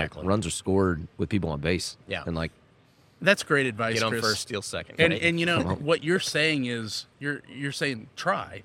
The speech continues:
Speaker 3: And, and, you know, the enemy of a great idea is five good ideas. Don't, don't try to do five things. Like, focus on one problem your company has. And if you don't know what that problem is,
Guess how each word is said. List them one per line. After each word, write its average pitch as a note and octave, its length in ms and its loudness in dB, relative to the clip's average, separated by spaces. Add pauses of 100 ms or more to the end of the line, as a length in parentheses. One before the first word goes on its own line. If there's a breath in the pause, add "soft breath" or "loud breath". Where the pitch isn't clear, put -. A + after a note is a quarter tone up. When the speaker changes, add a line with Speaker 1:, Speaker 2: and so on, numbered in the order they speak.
(320 soft breath)
Speaker 3:
And, B2 380 0
and, A#2+ 400 0 (160)
you C3 100 -4
know, G#2 220 -6 (840)
the B2+ 140 0
enemy C#3 260 2
of A#2 80 -2
a A2+ 60 -8
great A#2 200 2
idea G#2+ 240 -2
is G#2 80 -6
five A2 300 -2
good A2+ 140 -2
ideas. F#2+ 460 -8
Don't, B2 220 -4 (140)
don't C3+ 160 -2
try C#3+ 180 0
to B2 60 0
do A#2 100 -4
five A2 280 -4
things. - 420 -8 (220)
Like, G#2+ 180 -8
focus D3 400 0
on C3 180 0
one C3 220 2
problem A#2+ 400 -2
your G#2+ 80 -8
company G#2+ 380 -8
has. G#2+ 260 -6
And C#3 80 0
if C3+ 100 -4
you E3+ 60 2
don't G#3+ 160 4
know G3+ 120 4
what G3 180 2
that E3+ 180 0
problem D#3+ 360 -2
is, D#3+ 200 0